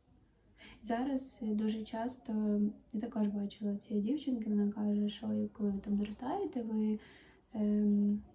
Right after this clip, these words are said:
якщо вам уже класно на самоті, то все, оце якраз період трансформації і так далі.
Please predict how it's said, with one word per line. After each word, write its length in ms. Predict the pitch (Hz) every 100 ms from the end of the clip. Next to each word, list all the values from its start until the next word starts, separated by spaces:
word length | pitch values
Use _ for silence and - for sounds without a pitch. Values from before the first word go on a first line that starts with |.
| -
якщо 260 | 214 208 233
вам 180 | 220
уже 400 | 214 208 202 196 208
класно 300 | 226 220 214
на 60 |
самоті, 460 | 208 214 208 208 349 440
то 80 | 233
все, 340 | - 214 202
оце 260 | 214 214 262
якраз 340 | 254 220 214
період 400 | 214 214 220 226
трансформації 680 | 214 208 208 214 269 330 262
і 20 | 208
так 140 | 214
далі. 340 | 208 196 196